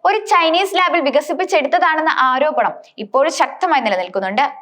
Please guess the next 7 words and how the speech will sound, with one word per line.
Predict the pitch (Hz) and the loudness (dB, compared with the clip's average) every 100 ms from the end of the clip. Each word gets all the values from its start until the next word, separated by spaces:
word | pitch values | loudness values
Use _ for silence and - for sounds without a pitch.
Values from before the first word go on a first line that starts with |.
| - - _ | -20 -20 _
ഈ | 233 | -2
സാഹചര്യത്തിലാണ് | 254 277 277 320 320 320 311 330 | 2 2 2 0 2 0 0 0
ചൈനയെ | 285 277 330 | 2 2 0
ചുറ്റിപ്പറ്റി | 330 262 339 285 208 285 - - _ | -2 -4 0 0 0 -4 -6 -20 _
പുതിയ | 359 294 - | 0 0 0
വിവാദവും | 277 262 302 302 330 220 | 0 2 2 4 2 2
ഉയരുന്നത്. | 190 190 185 202 | 0 -2 0 2